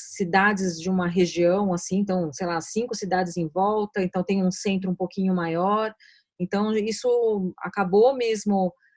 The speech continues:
é, difundindo muito mais aqui no interior, né? Então, eu acho que antes existia muito isso, agora não. Eu acho que agora já tá meio, o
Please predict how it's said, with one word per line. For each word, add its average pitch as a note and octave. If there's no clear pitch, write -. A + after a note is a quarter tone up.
é, F3+
difundindo G#3+
muito G3+
mais E3
aqui E3
no F3
interior, F3
né? D3+
Então, E3+
eu E3+
acho F3
que F#3
antes G#3
existia A3
muito G#3+
isso, D#3
agora F3
não. E3
Eu D#3+
acho E3
que -
agora E3+
já F#3+
tá G3+
meio, G3+
o E3